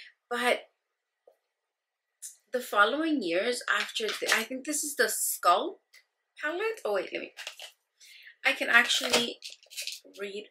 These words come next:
which one it is and tell you what it is. Okay. Ambient Light Sculpt palette. Yeah, Lighting Edit Sculpt palette.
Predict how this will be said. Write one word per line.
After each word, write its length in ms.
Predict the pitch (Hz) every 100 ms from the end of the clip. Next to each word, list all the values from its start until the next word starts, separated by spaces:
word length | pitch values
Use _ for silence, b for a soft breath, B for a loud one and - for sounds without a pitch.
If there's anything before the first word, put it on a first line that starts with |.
| _
which 300 | 180 190 190
one 120 | 208 208
it 140 | 190
is 260 | 175 180 -
and 220 | 180 175
tell 240 | 175 - -
you 140 | - -
what 160 | -
it 140 | - -
is. 120 | -
Okay. 240 | - - - - _ _ _ _
Ambient 520 | 220 247 269 269 269 233
Light 360 | 233 240 233 -
Sculpt 680 | - 208 190 - - - _ _ -
palette. 360 | - - - - -
Yeah, 240 | 180 165 -
Lighting 680 | - 196 208 220 220 220 -
Edit 380 | - 180 170 - - _
Sculpt 340 | - - - - _ _ _
palette. 360 | - 98 120 -